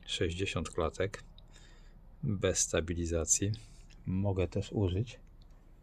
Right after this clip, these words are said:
Tutaj widać, że łysy już wstał na niebie. Jak co, co ważniejsze, mogę użyć zoomu, ale to już jest chyba max.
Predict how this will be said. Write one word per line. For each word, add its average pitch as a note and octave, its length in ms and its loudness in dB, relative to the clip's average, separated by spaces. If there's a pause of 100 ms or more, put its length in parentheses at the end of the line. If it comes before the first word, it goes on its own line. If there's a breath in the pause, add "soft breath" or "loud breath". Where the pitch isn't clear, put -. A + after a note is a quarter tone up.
(460)
Tutaj E2+ 460 2
widać, E2 340 2
że D#2+ 220 2
łysy F#2+ 400 2
już E2 180 -2
wstał E2 280 4
na D#2+ 140 4
niebie. D#2+ 440 4 (460 loud breath)
Jak - 240 -2
co, - 240 2
co G#2 300 2
ważniejsze, F#2+ 500 6
mogę F#2 300 6
użyć F2+ 380 6
zoomu, G#2+ 460 12 (1200 loud breath)
ale E2+ 280 12
to F#2 180 10
już E2+ 180 8
jest F2+ 140 10
chyba E2 400 10
max. E2+ 600 10